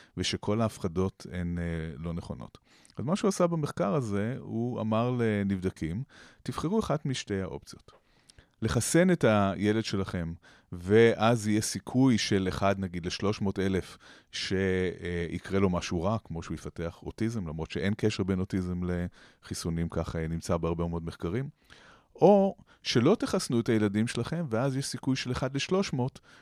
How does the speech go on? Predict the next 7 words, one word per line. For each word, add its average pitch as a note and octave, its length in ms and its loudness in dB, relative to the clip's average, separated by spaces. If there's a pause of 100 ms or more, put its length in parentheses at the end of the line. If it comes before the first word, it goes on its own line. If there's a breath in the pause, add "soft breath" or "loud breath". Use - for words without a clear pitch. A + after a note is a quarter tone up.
שהוא A2 180 2
יחלה A2 380 4
במחלה G2+ 640 2
שהוא F2+ 920 -2
עלול F2 420 0
למות E2+ 280 -2
ממנה." B1 300 -8